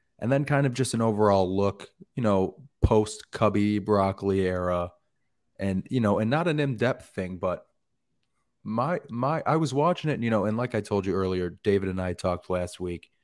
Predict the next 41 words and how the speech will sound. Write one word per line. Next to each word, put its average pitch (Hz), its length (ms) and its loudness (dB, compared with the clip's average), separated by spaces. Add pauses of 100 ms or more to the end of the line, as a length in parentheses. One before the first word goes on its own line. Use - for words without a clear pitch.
(280)
He 98 100 -2
asked 87 180 -4
me 92 80 -4
what 90 140 -2
I 87 60 -2
thought 87 260 -2
about 87 360 -6
the, 87 420 -4 (920)
uh, 85 380 -4 (120)
two 98 240 2
years 92 380 2
away 87 300 0
from 85 280 -8
production, 82 1160 -4
Barbara 85 340 -4
Broccoli's, 82 880 -4 (280)
you 90 100 -2
know, 80 180 -4
kind 90 260 -4
of - 80 -8
coy 90 520 10
answer, 87 420 -2
whatever. 87 400 -4 (920)
And 110 440 2 (800)
I 120 160 4
know 135 200 6
you 117 200 4
and 110 100 2
I 104 80 4
are 104 80 4
on 98 100 2
the 92 60 -4
same 90 220 -4
page 87 220 -6
with 85 100 -10
that. 92 360 -8
Both 117 260 0
not 101 440 -2
surprised 85 500 -10
at 80 80 -10
all. 82 280 -12